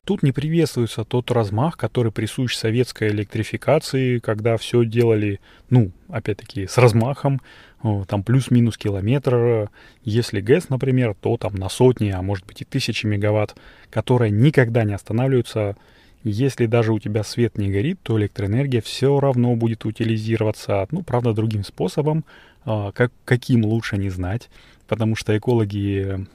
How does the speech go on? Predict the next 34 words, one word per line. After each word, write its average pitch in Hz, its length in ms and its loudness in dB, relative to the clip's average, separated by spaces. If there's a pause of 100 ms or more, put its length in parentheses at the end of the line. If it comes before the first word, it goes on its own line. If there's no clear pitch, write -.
уже 101 320 -2
много-много 104 600 2
лет 104 240 0
борются 107 400 -4
за 98 440 -6
то, 110 160 0
чтобы, 101 640 -2 (380)
ну, 127 120 6
не 104 120 2
повышалось, 107 800 -2
э, 95 340 -4
ну, 156 140 -2
короче, 123 340 2
за 107 140 0
каждый, 101 800 0 (180)
за 117 240 -2
каждую 113 300 0
тысячную 107 580 -6
градуса 110 600 0 (340)
повышение 113 420 2
средней 101 380 -2
температуры 104 540 -4
на 101 120 -2
Земле 101 360 -2 (440)
борются. 110 480 0
Вот, 101 200 -2 (100)
э, 98 320 -2
Парижское 110 420 -2
соглашение 104 640 -2
по - 120 -4
климату 101 500 -2
как - 200 -10
раз 104 200 -4
призвано 98 520 -4